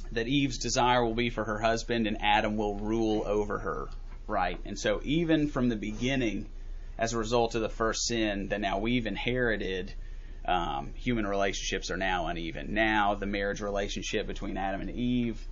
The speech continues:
uh, is unhealthy to a certain extent. Adam has a tendency maybe to rule over Eve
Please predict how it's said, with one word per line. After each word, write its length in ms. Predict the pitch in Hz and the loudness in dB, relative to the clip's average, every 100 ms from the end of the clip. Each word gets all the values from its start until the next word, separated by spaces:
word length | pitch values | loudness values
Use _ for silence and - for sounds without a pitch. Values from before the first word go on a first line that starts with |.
| - - - - | -8 -4 -4 -2
uh, 340 | 67 69 71 71 | 0 0 0 -2
is 160 | 90 | -4
unhealthy 720 | - 107 107 113 117 117 117 | -2 -2 2 2 2 0 0
to 140 | - 117 | 0 0
a 60 | |
certain 320 | 113 117 101 107 | 2 2 2 -2
extent. 540 | 113 - 110 107 110 - - - | -2 -2 0 0 -2 -6 -8 -2
Adam 300 | 92 98 92 | 0 0 0
has 180 | 98 98 | -4 -4
a 60 | |
tendency 480 | - 101 95 - 92 | -6 -6 -6 -4 -4
maybe 280 | - 92 90 | -4 -6 -6
to 120 | - | -6
rule 440 | 92 104 107 107 104 | -4 -2 0 0 0
over 280 | 101 101 | 0 -2
Eve 480 | 82 98 104 104 - | -4 -4 -4 -6 -6